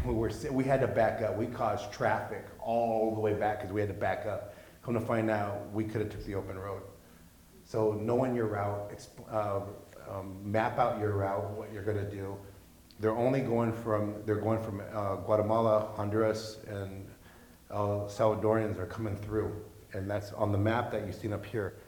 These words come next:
Um, digital smoke signals. I make ground contact on where to donate, who's on the ground. I made contact in a journalist group where I actually just have to translate.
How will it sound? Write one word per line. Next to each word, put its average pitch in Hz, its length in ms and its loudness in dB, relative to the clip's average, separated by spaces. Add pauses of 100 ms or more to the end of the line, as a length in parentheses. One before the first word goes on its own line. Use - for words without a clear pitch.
(480)
Um, 104 300 -2
digital 113 320 2
smoke 113 280 -2
signals. 104 320 -4
I 101 100 0
make 113 220 -2
ground 107 360 2
contact 110 480 -4
on 95 120 -4
where 104 120 2
to 95 80 0
donate, 117 480 2
who's 95 320 -6 (100)
on 107 200 0
the 110 60 0
ground. 107 480 2 (520)
I 104 40 -6
made 104 180 0
contact 107 400 -2
in 107 140 -4
a 92 60 -2
journalist 107 500 0
group 110 260 -2
where 98 140 0
I 98 240 -2
actually 104 360 -4
just 87 180 -8
have 104 120 -6
to 110 60 -10
translate. 107 640 -2